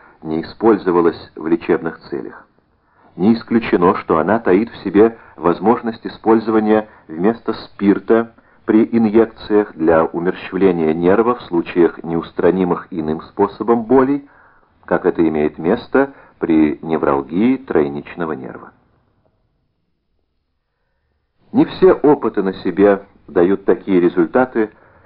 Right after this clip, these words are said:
которые могут быть использованы затем в медицине. Так, при поисках средства для местной анестезии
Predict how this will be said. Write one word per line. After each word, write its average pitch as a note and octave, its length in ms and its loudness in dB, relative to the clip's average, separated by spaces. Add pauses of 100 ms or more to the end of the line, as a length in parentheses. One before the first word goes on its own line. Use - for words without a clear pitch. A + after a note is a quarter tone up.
которые A2+ 320 4
могут A#2 300 0
быть A2+ 180 -2
использованы G2 640 -2
затем F2 500 0
в C#2+ 140 -14
медицине. D2 560 -10 (1200)
Так, D#3 240 2
при C3+ 140 0
поисках D3+ 540 0
средства A2+ 760 2
для F#2 240 0
местной A2 380 -2
анестезии F2+ 840 -2